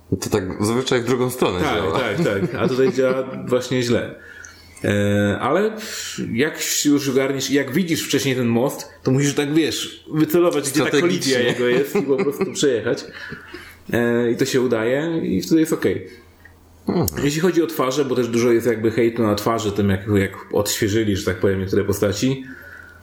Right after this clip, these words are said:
Speaker 2: Szczerze, to nie jest aż takie, takie jakieś strasznie złe,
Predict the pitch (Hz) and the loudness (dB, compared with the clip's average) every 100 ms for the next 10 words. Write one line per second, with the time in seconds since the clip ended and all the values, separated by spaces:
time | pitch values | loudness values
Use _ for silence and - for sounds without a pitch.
0 | - - - - - 160 190 - - 208 | -20 -20 -20 -20 -14 -6 -4 -2 0 2
1 | 143 110 113 110 101 - 110 - 104 98 | 2 0 0 2 0 0 -2 0 0 0
2 | 82 62 - - - - - - - - | -4 -12 -16 -20 -20 -16 -12 -12 -14 -8
3 | - 110 107 101 101 98 - - 110 101 | -4 -2 0 0 0 -4 -4 -2 0 0
4 | 104 101 98 95 95 101 80 - - - | 0 0 2 0 0 0 -2 -4 -6 -8
5 | - 101 104 107 113 95 | -10 -4 0 2 2 0